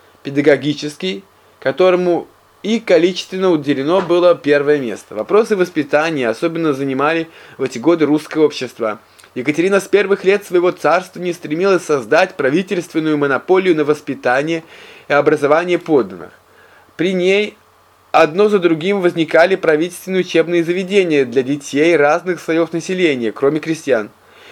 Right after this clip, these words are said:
Печатались на государственный счет учебная и педагогическая литература. По форме якобы либеральная,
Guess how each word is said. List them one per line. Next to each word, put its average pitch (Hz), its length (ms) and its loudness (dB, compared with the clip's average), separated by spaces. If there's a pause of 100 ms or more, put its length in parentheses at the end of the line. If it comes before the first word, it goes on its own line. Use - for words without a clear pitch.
(140)
Печатались 196 600 2
на 165 240 0
государственный 170 680 0
счет 170 480 -2
учебная 170 600 0
и 151 40 -2
педагогическая 147 760 -2
литература. 127 680 -2 (600)
По 139 160 6
форме 196 400 2
якобы 170 480 4
либеральная, 156 840 0